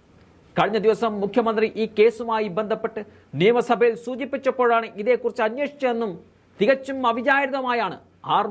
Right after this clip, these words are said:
മോഹന്റെ പേര് ശ്രദ്ധയിൽപ്പെട്ടതെന്നും ഷോൺ പറയുന്നുണ്ട്. ഓരോ ദിവസവും പുതിയ ആരോപണങ്ങൾ മുഖ്യമന്ത്രി പിണറായി വിജയൻ നേരിട്ടുകൊണ്ടിരിക്കുകയാണ്.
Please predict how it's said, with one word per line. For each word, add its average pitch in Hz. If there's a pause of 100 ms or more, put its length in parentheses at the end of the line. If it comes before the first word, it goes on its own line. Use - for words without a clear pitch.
മോഹന്റെ 233
പേര് 226
ശ്രദ്ധയിൽപ്പെട്ടതെന്നും 240
ഷോൺ 214 (100)
പറയുന്നുണ്ട്. 190 (760)
ഓരോ 208
ദിവസവും 233 (500)
പുതിയ 240
ആരോപണങ്ങൾ 240
മുഖ്യമന്ത്രി 226
പിണറായി 233
വിജയൻ 214
നേരിട്ടുകൊണ്ടിരിക്കുകയാണ്. 196